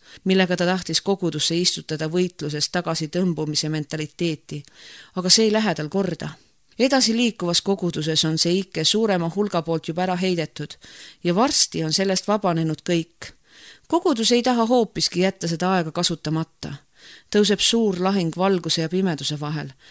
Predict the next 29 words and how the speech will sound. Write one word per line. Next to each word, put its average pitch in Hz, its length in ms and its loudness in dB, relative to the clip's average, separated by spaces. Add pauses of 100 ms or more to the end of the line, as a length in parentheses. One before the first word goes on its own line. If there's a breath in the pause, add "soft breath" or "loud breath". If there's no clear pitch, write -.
(180 loud breath)
ja 170 120 -2
valgus 185 400 2
saab 160 200 -4
võidu. 202 320 -2 (460)
Kui 240 80 0
me 240 160 4
tõeliselt 233 400 0
kardame 220 480 0
Jumalat, 160 640 -2
siis 175 240 0
ei 170 80 0
tarvitse 190 480 0
me 165 100 -2
karta 175 380 -4
midagi 180 400 0
muud. 165 380 -2 (580 loud breath)
Issand 262 400 4
ütles 226 260 -2
meile 202 220 2
selgesti, 170 560 0
kuidas 180 240 0
me 175 80 2
saame 196 320 2
ehitada 160 400 -2
oma 160 180 -2
koja 185 300 0
kaljule, 156 480 -4 (440 loud breath)
mis 175 160 -2
peab 214 340 2